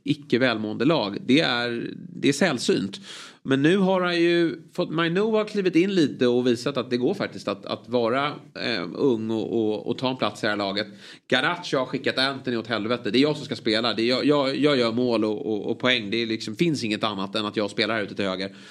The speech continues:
Och Höjlund, han har fått väldigt mycket förtroende från Ten Hag, för han har inte haft så många alternativ heller. Martial är ju bara skadad hela tiden och inget att satsa på. Men nu har det ju till och med lossnat för dansken.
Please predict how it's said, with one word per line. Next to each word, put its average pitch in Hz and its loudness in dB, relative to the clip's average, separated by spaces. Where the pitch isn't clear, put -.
Och 170 4
Höjlund, 139 2
han 160 -2
har 160 -2
fått 160 -2
väldigt 143 2
mycket 131 2
förtroende 143 2
från 147 -2
Ten 143 0
Hag, 135 0
för 147 -2
han 120 -4
har 120 -4
inte 113 -4
haft - -12
så 127 -4
många 107 0
alternativ 98 2
heller. 95 -8
Martial 104 -2
är 107 0
ju 98 0
bara 98 2
skadad 110 0
hela 95 0
tiden 92 0
och 98 0
inget 95 -2
att - -4
satsa 104 -4
på. - -4
Men 113 0
nu 151 2
har 131 -2
det 120 0
ju 123 0
till 127 -2
och 117 -4
med 113 0
lossnat 120 -4
för - -4
dansken. - -4